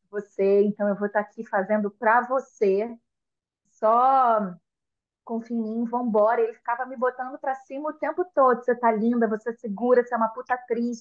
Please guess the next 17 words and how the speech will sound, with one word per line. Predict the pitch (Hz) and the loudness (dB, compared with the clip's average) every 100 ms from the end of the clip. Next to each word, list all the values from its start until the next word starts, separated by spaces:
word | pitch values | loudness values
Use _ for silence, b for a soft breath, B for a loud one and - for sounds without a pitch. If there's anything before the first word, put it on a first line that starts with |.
| 196 | -6
vai, | 220 240 240 | -4 -4 -4
vai, | 269 262 247 | 0 2 2
vai." | 208 240 262 - _ _ _ _ _ _ _ _ | 4 4 4 -2 _ _ _ _ _ _ _ _
Aí | 247 262 | -2 0
isso | 285 294 | 0 0
foi | 302 | 0
me | 294 | 0
dando | 233 269 285 294 285 | 2 2 2 0 -4
um, | 285 285 269 233 _ _ _ _ _ - | -6 -10 -12 -18 _ _ _ _ _ -10
né, | 262 294 | -6 -2
um, | 254 240 233 233 B | 0 2 0 -2 B
um | 254 254 | -6 -4
lugar, | 240 226 247 277 | 0 0 0 -2
e | |
aí | 269 | -4
depois | 254 262 247 240 | -4 -4 -6 -8
que | _ | _